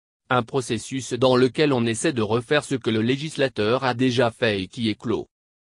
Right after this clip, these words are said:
La loi est là, on peut la respecter, point. Il faut veiller à ce que la loi soit respectée apostrophe, ajoute-t-il. Le président du B L demande au régime en place de libérer les prisonniers politiques pour prouver sa volonté d'apaiser les tensions.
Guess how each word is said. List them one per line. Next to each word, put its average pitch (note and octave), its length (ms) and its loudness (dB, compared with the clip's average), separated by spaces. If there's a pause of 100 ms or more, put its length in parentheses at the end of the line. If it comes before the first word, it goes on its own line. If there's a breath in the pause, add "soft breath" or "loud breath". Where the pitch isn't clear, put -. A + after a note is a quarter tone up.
La B2+ 200 2
loi B2+ 300 2
est A2 100 -2
là, G2+ 320 -6 (220)
on C#3 140 2
peut C#3 200 4
la A#2 140 4
respecter, A2+ 540 -4
point. A2 300 -6 (440)
Il B2 160 0
faut C3 180 2
veiller C3+ 360 0
à C3+ 100 0
ce A#2+ 140 -6
que A2 180 -6
la G2 140 -2
loi F#2+ 340 -4
soit B2+ 320 0
respectée A#2+ 540 -2
apostrophe, A#2 640 -4 (280)
ajoute-t-il. A#2 840 -4 (680)
Le C3+ 200 4
président C3+ 580 -2
du B2+ 140 -6
B C3+ 60 -4
L D3 360 2
demande C#3 420 2
au G2 80 0
régime A#2 460 0
en B2+ 100 4
place C3 380 -2
de B2+ 160 0
libérer C3 520 0
les A#2 120 -2
prisonniers A#2+ 520 -4
politiques D3 600 -2
pour B2 220 -4
prouver B2 400 0
sa A2 160 0
volonté B2+ 480 2
d'apaiser B2 480 0
les A2 140 -2
tensions. A2+ 440 -4